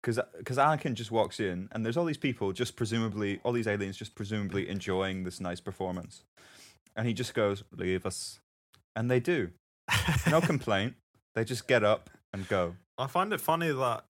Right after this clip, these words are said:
Speaker 2: during this big chaos and the, um, political tor-, turmoil during episode three, they had time to just sit and watch an opera, you know, with no stress.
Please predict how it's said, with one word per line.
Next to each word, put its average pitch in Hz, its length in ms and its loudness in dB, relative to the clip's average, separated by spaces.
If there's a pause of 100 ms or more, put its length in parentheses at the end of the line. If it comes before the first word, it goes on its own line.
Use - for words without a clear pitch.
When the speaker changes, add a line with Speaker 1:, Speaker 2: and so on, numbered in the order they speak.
(120)
Speaker 2:
during 143 320 -2
this 127 280 -4 (760)
big 151 240 -2
chaos 131 580 0
and 110 360 -12 (260)
the, 110 120 -12 (380)
um, 110 380 -12 (600)
political 120 520 -6
tor-, 135 380 -8 (100)
turmoil 120 680 -6 (880)
during 110 360 -6
episode 104 360 -8
three, 104 300 -8
they 110 200 -2
had 113 240 -4
time 110 360 -4
to 123 100 -12
just - 360 -8 (100)
sit - 260 -4
and 107 140 -6
watch 107 220 -8
an 107 80 -10
opera, 107 420 -10 (1300)
you 113 120 -8
know, 98 160 -6
with 101 180 -8
no 104 160 -4
stress. - 580 -6